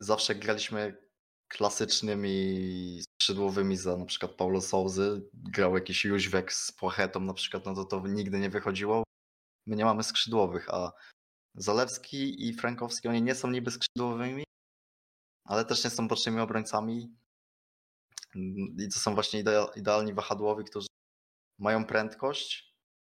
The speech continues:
mają jakiś dorzut, mają jakieś pokrętło w nodze, nie boją się wejść w pojedynek i,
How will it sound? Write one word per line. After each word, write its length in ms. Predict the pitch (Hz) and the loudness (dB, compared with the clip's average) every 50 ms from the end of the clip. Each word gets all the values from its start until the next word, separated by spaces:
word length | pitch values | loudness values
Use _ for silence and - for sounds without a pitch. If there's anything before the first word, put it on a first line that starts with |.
| _ - | _ -4
mają 300 | 98 101 107 107 107 107 | 2 2 4 4 4 2
jakiś 360 | 107 104 - - 104 - 98 | 0 -4 -4 -6 -4 -4 0
dorzut, 640 | 95 104 101 101 101 113 123 123 120 - - - - _ _ _ | 2 4 4 4 4 0 -4 -4 -6 -14 -20 -20 -20 _ _ _
mają 440 | - - 92 98 95 95 95 98 101 | -12 -6 -2 0 0 0 0 -2 -2
jakieś 260 | 98 95 - 95 95 | -4 -4 -4 -6 -6
pokrętło 540 | - - 98 - - 95 95 95 92 98 98 | -6 -6 -6 -2 0 0 0 0 0 -2 -2
w 80 | 95 107 | -2 -2
nodze, 360 | 101 104 98 113 113 117 - - - - - _ _ _ _ _ _ _ _ _ - | -4 -2 -2 -2 -4 -4 -4 -10 -20 -20 -20 _ _ _ _ _ _ _ _ _ -8
nie 140 | 104 101 92 | -4 -2 2
boją 220 | 92 98 98 95 | 2 4 4 2
się 140 | 95 - 98 | 0 -2 -2
wejść 160 | 95 95 - | -2 -2 -2
w 60 | - | 0
pojedynek 560 | - 101 98 98 95 101 104 107 107 104 - 101 | 0 2 2 2 2 0 0 0 -2 -2 -4 -4
i, 540 | 101 98 98 98 101 101 98 98 95 95 | -4 -4 -4 -4 -6 -6 -8 -8 -8 -10